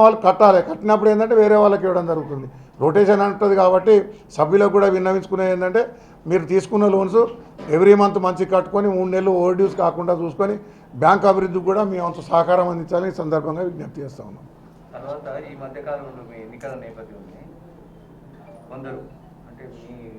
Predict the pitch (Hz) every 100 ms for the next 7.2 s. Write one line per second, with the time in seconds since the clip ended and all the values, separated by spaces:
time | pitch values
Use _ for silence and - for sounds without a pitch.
0 | 101 - 110 123 139 139 135 127 143 117
1 | 127 127 123 135 139 139 127 113 - 135
2 | 127 113 117 120 117 113 - 113 110 110
3 | 120 101 107 120 110 107 104 104 127 123
4 | 139 156 151 113 - 104 - - - -
5 | - - - - - - - - - -
6 | - - - - - - - - - -
7 | - 160